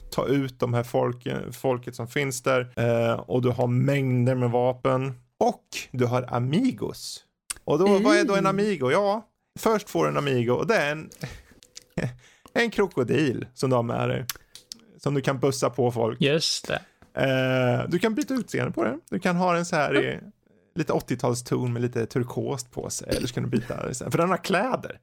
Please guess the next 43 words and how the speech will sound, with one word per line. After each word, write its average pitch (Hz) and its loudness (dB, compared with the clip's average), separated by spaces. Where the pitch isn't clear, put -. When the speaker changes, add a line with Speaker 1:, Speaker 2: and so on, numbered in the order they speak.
Speaker 1:
såklart. - -4
Eh, 156 4
Speaker 2:
Of 220 0
Speaker 1:
guap-, 127 2
Speaker 2:
course. - -2
Speaker 1:
jag 123 -8
kommer 127 -2
inte 120 -2
ihåg 113 -2
vad 117 -4
den 120 0
heter, 117 -4
Guapo 123 -4
eller 147 -4
någonting. - -8
Ehm, 120 2
Speaker 2:
Jag 208 2
menar, 214 2
alligatorn 220 0
kan 247 0
ju 226 4
inte 190 0
vara 254 2
naken. - 0
Speaker 1:
nej, 185 2
nej, 180 2
nej. 117 0
Och 147 0
du 165 2
bussar 175 0
på. 170 2
Det, 214 2
det 180 2
är 202 2
riktigt - -6
kul 156 0
när 151 -2
du 135 -4
bussar 127 -4
på. 139 2
Du 139 -2
får 165 0
ju, 156 2